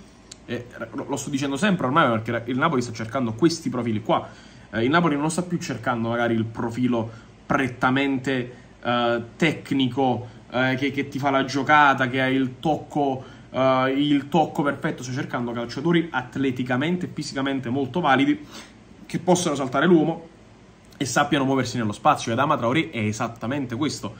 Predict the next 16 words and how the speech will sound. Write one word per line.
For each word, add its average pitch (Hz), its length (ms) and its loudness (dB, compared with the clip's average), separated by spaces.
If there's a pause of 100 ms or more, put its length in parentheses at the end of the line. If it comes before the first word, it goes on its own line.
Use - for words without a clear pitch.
(340)
Chiaramente 151 640 4 (100)
per 110 320 -2
entrare 120 360 2
ad 113 80 2
Adama 110 180 2
Traoré 135 300 0
dovrebbe 117 320 0
uscire 120 300 -2
uno 117 200 0
tra 110 140 -2
Politano 104 380 -4
e - 20 -6
Lozano, 107 460 -2
in 98 100 -8
questo - 320 -6
caso, 110 340 0